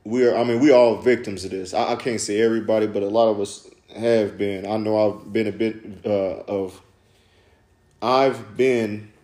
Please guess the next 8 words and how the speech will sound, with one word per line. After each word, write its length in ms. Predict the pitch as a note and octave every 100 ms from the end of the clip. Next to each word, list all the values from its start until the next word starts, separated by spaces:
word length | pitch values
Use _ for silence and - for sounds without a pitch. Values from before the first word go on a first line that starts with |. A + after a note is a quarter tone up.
| _ _ _ _ _ _ _ _
a 140 | A2+ G#2
victim 480 | F2+ G2+ C#3+ A2+ G#2
of 140 | F#2+
this 220 | G#2 G2
as 160 | F2+ F2+
well, 460 | G2 A#2+ G2+ F#2+ G2 - _ _ _ _ _
just 320 | A2+ A#2+ -
by 540 | A#2 A2+ G#2+ G2+ F#2+